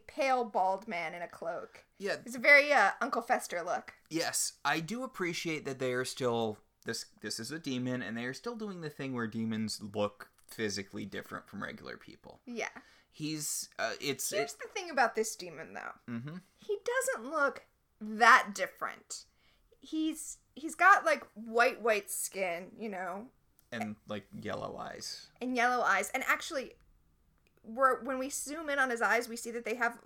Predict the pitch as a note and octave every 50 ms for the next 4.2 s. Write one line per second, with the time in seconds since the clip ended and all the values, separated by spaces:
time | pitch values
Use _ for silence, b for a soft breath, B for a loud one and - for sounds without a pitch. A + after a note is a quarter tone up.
0 | - G#3+ A3 G#3+ - - B3+ A#3+ A#3 G#3+ G3 G3 G3 - b b b b b b
1 | b - A3+ A3+ A3 A3+ A#3 A#3+ B3 B3 C4 C4 B3+ B3 A3+ G#3+ - - - A#3
2 | A#3 - - C4 B3 - - - - C#4+ B3+ C4 B3+ A#3+ A#3+ A#3 C4 - - -
3 | - B3+ B3+ - D4+ D4+ D#4+ D#4+ E4+ D#4+ - - C#4 D4 D#4+ F4 F4+ F#4+ F#4+ F#4+
4 | - - - -